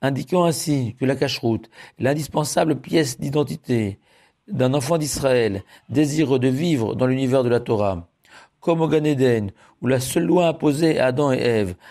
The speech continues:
a été la défense de consommer certains fruits pour profiter au mieux de ce lieu paradisiaque, sans risquer d'en être chassé, ainsi en va-t-il du juif sur terre.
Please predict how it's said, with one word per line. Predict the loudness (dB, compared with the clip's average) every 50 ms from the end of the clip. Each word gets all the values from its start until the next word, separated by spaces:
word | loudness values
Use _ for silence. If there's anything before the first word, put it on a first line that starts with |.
| -20 -14 -6
a | -4 -4
été | -2 0 2
la | 2 2 2
défense | 2 -2 -2 0 -2 0 0 0
de | -2
consommer | -4 -4 -4 -4 -2 -2 -2 -2
certains | 0 -2 -4 -2 -2 -2 -2
fruits | -2 -4 -6 -2 -2 0 0 -2 -4 -8 _ -20 -20 -20 -20 _
pour | -10 -10 -8
profiter | -6 -6 -6 -6 -6 -4 -2 0
au | 0 2 2
mieux | 0 0 0 2 2 2 0 -2 -8 _ -20 -20 _ -8
de | -6 -6
ce | -4 -2 -2
lieu | 0 2 2 0
paradisiaque, | 0 -2 -2 -2 0 2 2 0 0 -2 0 2 2 2 2 0 -2 -6 _ _ _ _ -20 -20 -16
sans | -8 -4 0 0
risquer | 0 0 -2 -2 -2 -2
d'en | 0 0
être | 0 0 0 -2
chassé, | -2 -2 -2 -4 -4 -4 -4 -2 -2 -2 -2 -6 _ _ -20 -20 -20 _ _ -2
ainsi | -2 -2 -2 -2 -2 0
en | 2 2
va-t-il | 2 0 0 0 0 2 2 2 2 2 -2 -4 _ _ -6
du | -2 0 0 0
juif | 0 -2 -2 -4
sur | -2 -2 -2 -2 -2
terre. | 0 0 2 2 2 0